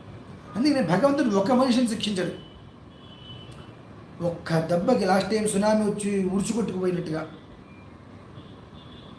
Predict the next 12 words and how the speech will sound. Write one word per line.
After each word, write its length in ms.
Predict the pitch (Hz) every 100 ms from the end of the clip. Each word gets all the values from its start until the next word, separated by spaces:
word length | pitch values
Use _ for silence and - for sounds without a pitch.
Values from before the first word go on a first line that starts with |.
| - - - - - - - 160
మొన్న 540 | 175 185 175 165 165 - 185
కరోనా 300 | 202 226 226
లాంటిది 260 | 208 202
వచ్చింది, 420 | 185 175 156 147 - - - - - - - - -
ఈసారి 440 | 170 175 175 190
అంతకు 640 | 190 180 214 - 208 185 185
మించి 840 | 160 156 160 226 240 - 226 170 - - 160
పెను 140 | 180
ప్రమాదం 500 | 196 180 175 185 180
వచ్చి 280 | 170 165 165
మొత్తం 560 | - - - 226 226
కూడా 140 | 202